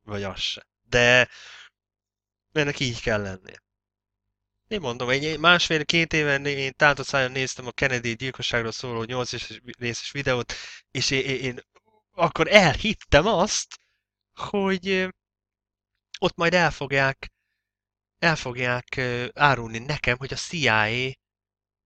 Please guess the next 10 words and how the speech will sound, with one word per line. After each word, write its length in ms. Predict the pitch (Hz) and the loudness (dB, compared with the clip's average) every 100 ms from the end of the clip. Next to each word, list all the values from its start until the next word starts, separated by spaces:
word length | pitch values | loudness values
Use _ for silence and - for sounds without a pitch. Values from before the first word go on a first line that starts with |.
| - | -4
benne 220 | 123 113 | -2 -2
volt 280 | 110 110 117 | -4 -4 -4
a, 120 | 110 | -6
a 60 | |
merényletben. 800 | 107 98 92 92 92 - 92 95 _ _ _ _ | -4 -6 -8 -12 -14 -12 -14 -14 _ _ _ _
Hogy, 260 | 139 147 160 | -10 -8 -6
hogy 200 | 233 190 | -4 -2
is 180 | 139 | -4
gondolhattam 800 | - 170 147 123 120 117 - 120 | -6 -6 -4 -2 -2 -2 -4 -6
azt, 480 | 123 107 - - _ | -4 -6 -8 -16 _